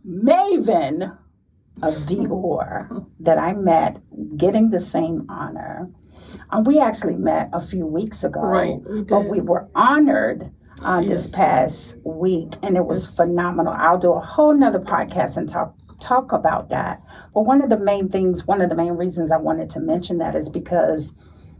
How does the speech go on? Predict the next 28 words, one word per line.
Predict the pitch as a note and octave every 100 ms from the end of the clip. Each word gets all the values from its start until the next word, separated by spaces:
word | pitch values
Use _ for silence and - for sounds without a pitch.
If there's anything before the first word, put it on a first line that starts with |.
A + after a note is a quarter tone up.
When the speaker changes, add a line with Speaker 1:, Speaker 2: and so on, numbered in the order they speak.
| - - - - -
Speaker 1:
if | C#4+ C#4 A#3
we | C#4 C4+
had | A#3 A3 G3
not | F3+ -
met | F#3 F3 -
through | E3+ D3+
that, | E3 E3+ D#3+ - - -
Speaker 2:
Right. | G3 F#3+ G3
Speaker 1:
we | G#3
would | G3+ G3
not | E3+ E3 -
be | D3+
talking | - E3 D#3 D#3+
about | D#3 D#3+ -
this | D3+ F3 G#3 F#3 - - - -
information | D4+ - - - - - - - - G#3
Speaker 2:
Absolutely. | - - F3 - -
Speaker 1:
and | F#3 F3
how | - G#3 F3+ F3
networking | F3+ F#3 - E3 D#3+ E3 D#3
brings | D#3 D#3 D3+
people | - D#3 D#3
together | D3 C#3 D#3 D3+
and | D#3+ D3
connects | E3+ D#3 F#3 -
the | D#3+
dots. | C#3+ B2 - - A#3
Speaker 2:
Right. | G3 F#3